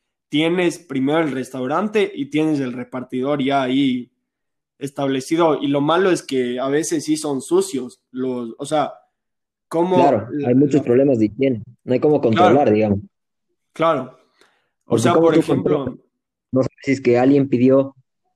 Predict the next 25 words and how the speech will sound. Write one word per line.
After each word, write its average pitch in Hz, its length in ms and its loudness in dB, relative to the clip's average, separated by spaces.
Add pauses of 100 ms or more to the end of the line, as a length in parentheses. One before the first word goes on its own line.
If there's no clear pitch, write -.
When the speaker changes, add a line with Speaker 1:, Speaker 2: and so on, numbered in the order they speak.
(440)
Speaker 2:
eh, 120 640 6 (220)
una 143 180 4
hamburguesa 131 640 2 (580)
y 120 300 2
otra 135 260 2
persona 127 380 -2
pidió 127 260 4
algo 131 200 2
de 120 60 4
la 113 100 2
ferretería, 117 640 0 (540)
y 117 100 0
el 107 60 0
señor 127 280 2
va 143 60 4
a 139 40 2
recoger 127 320 0
las 120 120 2
dos 123 160 0
cosas 123 240 0
al 110 100 2
mismo 110 240 0
tiempo. 135 380 -2 (640)
Speaker 1:
Claro, 151 400 0
sí. 131 400 -6